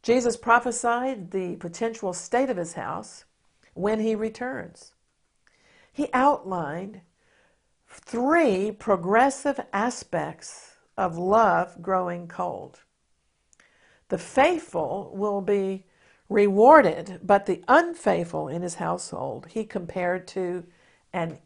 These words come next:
evil servant. He said that his servants will become evil, like those unwise virgins, when they decide in their hearts, "My Lord has delayed his coming.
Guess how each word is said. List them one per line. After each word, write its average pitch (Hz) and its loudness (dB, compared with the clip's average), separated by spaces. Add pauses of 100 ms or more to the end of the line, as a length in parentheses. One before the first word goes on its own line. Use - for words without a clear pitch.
evil 277 -2
servant. - -2 (1300)
He 240 -2
said 269 4
that 202 0
his 208 -2
servants 247 -2
will 214 -2
become 226 -4
evil, 190 -2 (680)
like 220 2
those 220 0
unwise 220 -2
virgins, 175 -2
when 185 -8
they 185 -4
decide 208 -2
in 247 -8
their 240 -4
hearts, 165 -6 (680)
"My 302 -2
Lord 180 -4
has 185 -10
delayed 226 -2
his 262 -6
coming. - -10